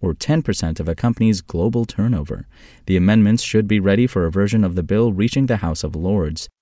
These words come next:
The changes came after pressure from Conservative M Ps like Natalie Elphicke, who serves Dover, a frequent landing site for illegal immigrants. The alterations aren't surprising, given growing concerns in the country over the impact of illegal immigration,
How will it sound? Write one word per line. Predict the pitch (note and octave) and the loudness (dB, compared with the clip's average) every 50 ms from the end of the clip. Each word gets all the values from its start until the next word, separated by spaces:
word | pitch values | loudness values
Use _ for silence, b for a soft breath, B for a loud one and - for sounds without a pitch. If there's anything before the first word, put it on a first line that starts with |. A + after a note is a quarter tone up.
| _ _ - | _ _ -6
The | - G2+ | -4 0
changes | - D3+ F3+ G#3+ G3+ G3+ G3+ - | 2 4 4 4 4 4 0 0
came | - - C3 C3+ B2+ | 0 2 4 4 4
after | A2+ A2+ - - G2+ | 2 2 0 -2 -2
pressure | - - C#3 C#3+ - - C#3 | -2 -2 -4 -2 -2 -2 -4
from | - - A2+ G2 | -2 0 -2 -2
Conservative | - - G2 F2+ - - A#2+ A2+ A2+ A#2+ A2+ A#2+ B2 B2+ C3 - - | 0 -2 -2 0 0 2 2 2 2 2 0 0 0 0 -2 -4 -2
M | G2 F#2 F2 | -2 -2 -2
Ps | - - - C3 C3 C3+ C3+ B2+ - | -2 -2 0 0 2 0 0 -2 -4
like | E2 D#2+ D#2+ D#2+ - | -6 -6 -6 -4 -4
Natalie | F2+ F#2+ G#2+ A2 A2 G#2+ G#2+ G#2+ - | -2 0 0 0 0 0 0 -2 -2
Elphicke, | F#2+ F#2 E2+ - - - B2+ B2 - b b b b b b b | -2 -4 -6 -6 -2 -2 -2 -2 -4 b b b b b b b
who | - C3+ | 2 4
serves | B2+ - - - C#3+ D3 D#3 D3 C3 - | 4 4 2 2 2 2 2 0 -2 -4
Dover, | G2+ E2+ E2+ G#2+ B2 D3+ A#2+ F#2 D#2+ F2+ A2+ b b b b | -4 -2 2 2 2 2 2 0 -2 -4 -6 b b b b
a | F2+ | -8
frequent | F2+ - - A#2 G#2+ - F#2 E2 D2 | -4 0 0 0 2 2 0 -2 0
landing | F2+ F#2+ G2+ G#2 G2+ F#2 F2+ | 0 0 2 2 2 0 0
site | - - G2+ G2 - | 0 -2 -2 -2 -2
for | - - A2+ A2 | -2 -2 -2 0
illegal | - A#2+ A#2 A2 G#2 F#2+ E2+ - E2+ E2+ | 0 0 0 2 2 0 0 -2 -2 -4
immigrants. | F2 E2+ E2+ D#2+ D#2+ - - D#2+ - - - - b b b b b b b | -2 -2 -4 -4 -6 -8 -8 -10 -10 -12 -12 -14 b b b b b b b
The | - A#2+ | 0 2
alterations | B2+ B2+ - B2 A#2+ B2 B2 - B2 A2+ G#2+ | 2 2 2 2 2 2 2 2 2 2 2
aren't | - A#2 A#2+ A#2 - | 2 0 0 0 0
surprising, | G#2+ - - A2+ A2+ G#2 G2 F#2 F#2+ G#2 A2 | -2 -2 0 0 0 0 0 0 0 0 0
given | G2+ G2 F2+ E2 F#2+ F#2 F#2 F#2 F#2 | 0 0 0 0 0 0 0 0 -2
growing | F2 - F#2 F#2 F#2 F#2+ F#2 F2+ F2+ | -2 -2 -2 0 0 0 0 -2 -2
concerns | - F#2 F2+ - - - G2+ G2 G2 F2+ G2 | -2 -4 -4 -4 -2 0 0 0 0 0 -2
in | F2+ | -2
the | F2 E2 | -4 -2
country | - G#2 G2+ - - G2+ G2+ | -2 -4 -4 -2 -2 -2 -2
over | - B2 B2 B2+ | -2 -2 0 0
the | G2 F2 E2+ E2+ | 0 0 0 -2
impact | E2+ D#2+ - - F#2 F2+ - | -2 -4 -4 -4 -6 -4 -2
of | F2 E2 E2 - | -4 -4 -4 -2
illegal | - G2+ F#2 F2+ F2 E2+ F2 E2+ E2+ | -2 0 0 0 0 -2 -2 -2 -2
immigration, | E2+ E2+ D#2+ D#2 E2 E2 E2+ - - A2 A2 | -2 -2 -2 -2 -4 -4 -4 -4 -2 -4 -4